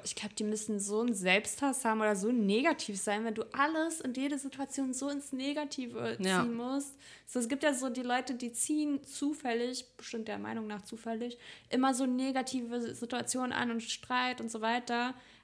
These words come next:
Speaker 1: Aber die verursachen das. So, und das muss ja irgendwie einen innerlichen Grund haben, irgendwie, keine Ahnung, was mit denen los ist, aber ich
Speaker 2: Ja.
Speaker 1: hasse so Leute, ich hasse auch Leute, die sich aufspielen. Das war so bei meinem ersten Job im Einzelhandel so, das war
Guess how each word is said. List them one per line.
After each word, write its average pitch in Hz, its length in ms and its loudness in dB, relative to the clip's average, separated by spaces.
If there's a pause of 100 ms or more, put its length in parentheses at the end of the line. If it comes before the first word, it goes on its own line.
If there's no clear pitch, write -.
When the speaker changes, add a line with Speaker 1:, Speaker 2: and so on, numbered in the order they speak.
Speaker 1:
Aber 196 220 -2
die 185 120 -2
verursachen 220 680 2
das. 190 320 -4 (220)
So, 214 380 4
und 202 200 -2 (120)
das 202 100 -2
muss 226 220 2
ja 208 180 4
irgendwie 226 340 4
einen 202 100 0
innerlichen 208 680 -2 (640)
Grund 240 240 -2
haben, 185 260 0
irgendwie, 190 460 -2
keine 185 220 -4
Ahnung, 196 240 -2
was 185 120 -6
mit 185 160 -6
denen 185 120 -2
los 190 200 -4
ist, 196 140 -8
aber 190 140 -4
ich 185 180 -10
Speaker 2:
Ja. 180 300 2
Speaker 1:
hasse 214 260 -4
so 190 600 -4 (540)
Leute, 208 360 4
ich - 200 -4
hasse 226 200 2
auch 208 80 -2
Leute, 214 280 0
die 202 160 -8
sich 185 260 -6
aufspielen. 285 600 0 (340)
Das - 80 -2
war 226 100 4
so 208 140 -2
bei 208 100 2
meinem 208 300 4
ersten 285 380 2
Job 294 220 4
im 285 100 -2
Einzelhandel 294 600 0
so, 294 220 -4
das 247 280 -6
war 202 400 2